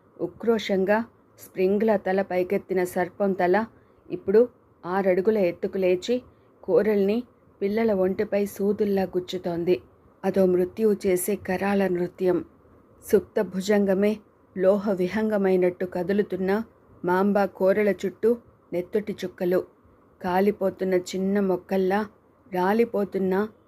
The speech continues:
లేత చిగుళ్ళలా కాటుకు గురైన పసిపిల్లలు ముందు అరిచి వెంటనే విల్లులా ఒరిగిపోతున్నారు.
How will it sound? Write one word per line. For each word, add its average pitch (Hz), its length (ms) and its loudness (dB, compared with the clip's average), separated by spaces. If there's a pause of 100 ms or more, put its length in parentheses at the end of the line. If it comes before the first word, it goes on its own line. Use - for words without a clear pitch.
(160)
లేత 196 300 -2
చిగుళ్ళలా 196 800 0 (460)
కాటుకు 196 420 -6
గురైన 190 460 2
పసిపిల్లలు 202 800 0 (460)
ముందు 190 280 2
అరిచి 202 480 0 (460)
వెంటనే 202 460 2
విల్లులా 202 520 2
ఒరిగిపోతున్నారు. 185 1000 -2